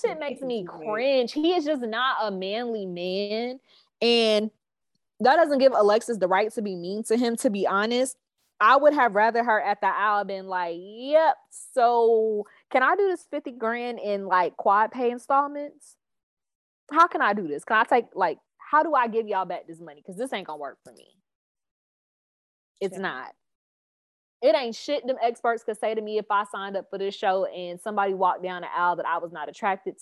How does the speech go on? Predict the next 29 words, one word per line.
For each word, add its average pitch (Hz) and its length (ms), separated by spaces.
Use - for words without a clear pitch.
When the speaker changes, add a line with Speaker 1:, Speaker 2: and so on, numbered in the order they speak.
Speaker 1:
to, 180 340
or 170 240
they 180 160
had 175 240
things 175 180
about 165 200
that. 160 180
Fuck 196 280
it. 139 200
And 254 140
then 247 220
also 214 720
Alexis, 185 840
where 220 140
she 277 220
said, 226 600
"I 220 140
can't 269 340
comfort 233 460
your 196 140
overthinking 202 840
if 196 140
you 202 120
don't 196 220
let 185 200
me 175 200
in 165 80
your 160 180
thoughts." - 720